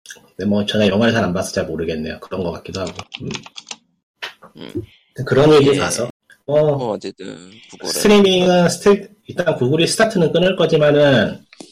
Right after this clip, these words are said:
Speaker 1: 마이크로소프트는 지금 슬슬 간을 보는 중이고 소니도 크게 다르지 않기 때문에 뭐 당장 몇 년 사이 변할 것 같진 않아요.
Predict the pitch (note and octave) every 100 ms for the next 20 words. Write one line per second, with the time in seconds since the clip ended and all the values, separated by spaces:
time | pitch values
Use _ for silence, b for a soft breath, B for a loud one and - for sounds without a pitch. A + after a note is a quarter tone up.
0 | _ _ _ _ _ G2 A#2+ C#3 C#3 C#3
1 | C3+ C#3 C3 B2 A2 - G#2 - - C#3
2 | - G2+ A#2+ G2+ G2+ G3+ G3 F#2 G#2 G3+
3 | G2 - - C#3+ D3 C3+ C#3+ D3 - G#2+
4 | G2 G#2 G2+ F#2 F#2+ C3 - - _ _
5 | _ _ _ _ G#2 F#3 G#3 - _ -
6 | G#2 C3 D#3 F#2+ D3+ E3+ D#3+ C3 A2+ A2+
7 | A2+ G#2 F#3+ F2 F2 D#3+